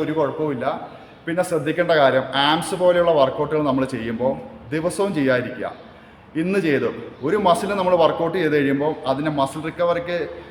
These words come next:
ഫിറ്റ്നസ്സിൽ ചുരുങ്ങിയതായിട്ട് ഒരു നാൽപത്തെട്ട് മണിക്കൂർ വേണം, പ്രത്യേകിച്ച് ഏത് പാർട്സ് ചെയ്യുമ്പോഴും.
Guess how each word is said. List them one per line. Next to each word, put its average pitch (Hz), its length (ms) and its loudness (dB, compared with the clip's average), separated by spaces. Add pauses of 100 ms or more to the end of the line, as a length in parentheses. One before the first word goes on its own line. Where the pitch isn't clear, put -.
(160)
ഫിറ്റ്നസ്സിൽ 180 400 0 (200)
ചുരുങ്ങിയതായിട്ട് 170 640 4 (500)
ഒരു 147 160 2 (960)
നാൽപത്തെട്ട് 160 520 2
മണിക്കൂർ 135 360 0
വേണം, 98 200 -6 (760)
പ്രത്യേകിച്ച് 151 420 -2
ഏത് 175 180 2
പാർട്സ് 139 280 4
ചെയ്യുമ്പോഴും. 110 360 -6